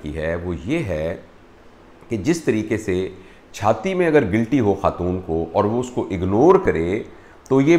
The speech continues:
بہت ہی خطرناک بات ہے، کیونکہ چھاتی کی گلٹی کینسر ہو سکتی ہے۔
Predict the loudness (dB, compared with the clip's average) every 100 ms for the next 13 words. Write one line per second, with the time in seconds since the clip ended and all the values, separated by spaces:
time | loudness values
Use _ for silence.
0 | 2 2 2 4 2 2 -2 -2 0 2
1 | 4 2 4 4 4 2 2 0 0 2
2 | 0 0 -6 -4 -2 -2 0 0 0 -2
3 | -14 -20 -6 -2 -2 -2 -4 -4 -2 -2
4 | -2 -6 -10 -14 -14